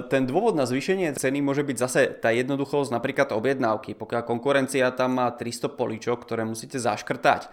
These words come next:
a vy tam dokážete spraviť niečo vo forme buď balíčku, alebo niečo, že to ten váš systém prednavrhne podľa toho napríklad, čo majú ľudia obľúbené, alebo čo má ten konkrétny klient obľúbené a automaticky mu to tam vytvorí celú objednávku a on pokiaľ to bude chcieť presne v tom istom spôsobe,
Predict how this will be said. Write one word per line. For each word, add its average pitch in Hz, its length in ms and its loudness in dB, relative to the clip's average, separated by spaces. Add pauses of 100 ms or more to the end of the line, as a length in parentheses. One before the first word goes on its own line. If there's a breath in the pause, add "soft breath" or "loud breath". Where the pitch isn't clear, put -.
a 104 80 0
vy 107 140 0
tam 123 100 2
dokážete 120 480 -2
spraviť 123 640 2
niečo 117 560 0
vo 110 160 -4
forme 117 400 0
buď 113 240 -8
balíčku, 117 640 -2
alebo 113 320 -2
niečo, 113 320 -6
že 117 80 -2
to 113 160 -6
ten 117 160 0
váš 120 160 -2
systém 120 320 0
prednavrhne 143 880 2
podľa 117 320 -4
toho 113 160 0
napríklad, 113 400 -4
čo - 80 -10
majú 113 240 0
ľudia 113 240 -2
obľúbené, 113 480 2
alebo 113 320 -4
čo 113 80 -6
má 110 80 -2
ten 110 220 -4
konkrétny 113 500 -2
klient 165 300 0
obľúbené 120 720 0
a 110 160 6
automaticky 139 540 2
mu 131 100 -2
to 135 80 0
tam 123 140 0
vytvorí 131 340 -2
celú 139 240 2
objednávku 127 640 2
a 107 80 -4
on 113 80 -2
pokiaľ 117 480 -4
to 113 80 -6
bude 117 160 0
chcieť 113 320 -4
presne 123 300 0
v - 100 -8
tom 127 80 2
istom 120 320 -2
spôsobe, 117 560 2